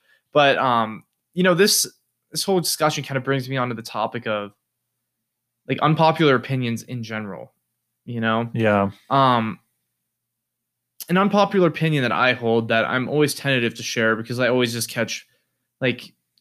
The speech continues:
Speaker 1: borderline, like, unacceptable amount of heat for it is that Shrek, Shrek one, two, and three, and the Christmas special, and the Halloween special are not as good as people say they are.
Speaker 2: Well, first off, the Halloween special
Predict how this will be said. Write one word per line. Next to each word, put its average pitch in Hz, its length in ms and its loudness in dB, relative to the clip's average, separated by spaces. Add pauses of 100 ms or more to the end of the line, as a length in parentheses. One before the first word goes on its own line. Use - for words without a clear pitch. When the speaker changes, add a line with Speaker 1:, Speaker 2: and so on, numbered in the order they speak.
(180)
Speaker 1:
borderline, 151 640 4
like, 123 240 -4
unacceptable 123 640 -4
amount 107 240 -4
of 98 60 -14
heat - 240 -16
for 107 280 -6
it 107 180 -4 (520)
is 135 440 2
that 120 460 0 (800)
Shrek, 127 560 -2 (720)
Shrek 165 260 0
one, 160 180 4
two, 175 200 0
and 165 200 -2
three, 120 400 -6 (520)
and 175 160 -2
the 175 40 0
Christmas 147 360 -6
special, 107 560 -10 (220)
and 151 200 2
the 143 40 2
Halloween 123 380 0
special 117 500 -4 (520)
are 131 80 0
not 139 180 4
as 131 100 4
good 123 180 2
as 113 80 -4
people 113 260 -12
say 101 200 -10
they 98 160 -14
are. 104 220 -12 (1600)
Speaker 2:
Well, 113 100 6
first 131 420 4
off, 101 220 4
the 107 80 0
Halloween 127 640 4
special 101 600 -4